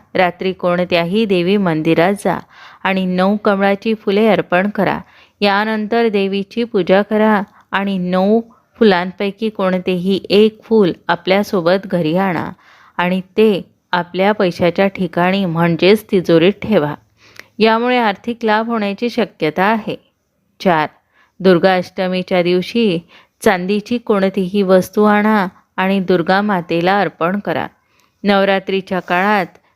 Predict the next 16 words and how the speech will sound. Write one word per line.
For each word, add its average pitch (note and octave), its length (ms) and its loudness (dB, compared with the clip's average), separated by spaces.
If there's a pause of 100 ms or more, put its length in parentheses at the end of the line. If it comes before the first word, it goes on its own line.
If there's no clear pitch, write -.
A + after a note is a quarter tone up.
(220)
चांदीच्या G#3 480 0
वस्तू G#3 400 -2
खरेदी G#3+ 320 4
करणे G3 560 0 (180)
उत्तम G3 440 0
मानले F3+ 360 0
जाते. - 480 -4 (400)
चांदी F3+ 380 0
खरेदी F3+ 320 0
केल्याने F#3 680 0 (340)
आर्थिक F#3 380 -2
समस्यांपासून G#3 1000 0
दिलासा E3+ 480 0
मिळेल. F#3 360 0 (920)
पाच, F3 360 -2 (600)
जर A3 240 6